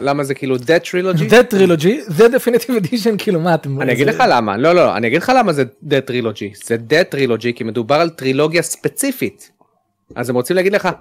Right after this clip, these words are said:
Speaker 1: הטרילוגיה הראשונה.
Speaker 2: לא,
Speaker 1: כאילו,
Speaker 2: כבר היה,
Speaker 1: השלוש-
Speaker 2: כבר היה, מאור, כבר היה Grand Theft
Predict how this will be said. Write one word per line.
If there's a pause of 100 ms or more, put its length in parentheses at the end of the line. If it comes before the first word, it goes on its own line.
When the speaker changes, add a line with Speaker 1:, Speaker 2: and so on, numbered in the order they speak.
(240)
Speaker 1:
הטרילוגיה
הראשונה.
Speaker 2:
לא,
Speaker 1:
כאילו,
Speaker 2:
כבר
היה,
Speaker 1:
השלוש-
Speaker 2:
כבר
היה,
מאור,
כבר
היה
Grand
Theft